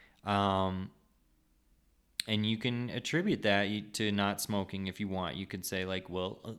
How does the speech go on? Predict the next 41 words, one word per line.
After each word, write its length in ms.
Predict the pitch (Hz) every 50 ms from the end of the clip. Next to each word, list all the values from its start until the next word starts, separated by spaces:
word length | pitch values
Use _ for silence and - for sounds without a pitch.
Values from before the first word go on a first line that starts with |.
| - 117 110
that's 280 | 104 110 110 110 - -
a 80 | 107 98
smoking 600 | - - - 107 107 107 101 - 104 95 92 92 -
issue, 580 | 104 98 92 - - - 95 90 87 87 90 110 - _ 107
Daniel. 480 | 104 101 95 90 90 90 90 90 90 92
Why 180 | 101 104 107
is 140 | 110 104 107
it 140 | 110 110 -
on 220 | 104 107 107 107
this 240 | 104 98 95 - -
list?" 280 | 98 98 92 90 - -
But 100 | 98 101
I 80 | 107 113
guarant-, 500 | 110 120 123 127 127 131 131 - - - - - - - - - - -
I'm 120 | - 117 117
telling 380 | - - 151 151 143 131 123
you, 140 | 110 107 104 -
I 100 | - 110
guarantee 580 | 104 104 110 110 117 123 123 - - 120 104
you, 180 | 98 92 90 - - - - - - -
if 140 | - 104 - -
I 260 | - 113 120 127 135
was 220 | 143 151 156 151 -
still 460 | - - - - - 135 139 143 143
drinking, 640 | 139 - 135 139 131 120 110 - - 78 - 98 101 - _ _ _ _ _ _ _ _ _ _ -
I'd 200 | 101 104 104 -
still 260 | - - - 110 104
be 120 | 98 104
smoking. 520 | 101 - - 104 87 80 - - - - - - _ _ _ _ _ _ _ _ _ _ _ _ _ _ _ _ _ _ _ _ _ _ _ _ _ _ _ _ _ _ _ _ _ _ _ _ _ - _ _ _ _ _ _ _ _ _ _ _ _ _ _ _ _
Let 40 | -
me 60 | 110
say 240 | 120 - - 175 165
it 60 | 160
again 320 | 151 151 139 147 147 147 143
for 160 | 143 - 120
the 80 | 117 113
people 340 | - 123 123 - - 123
in 80 | 120 120
the 80 | 120 113
back. 420 | 101 95 80 62 - - - - -
If 180 | - 101 101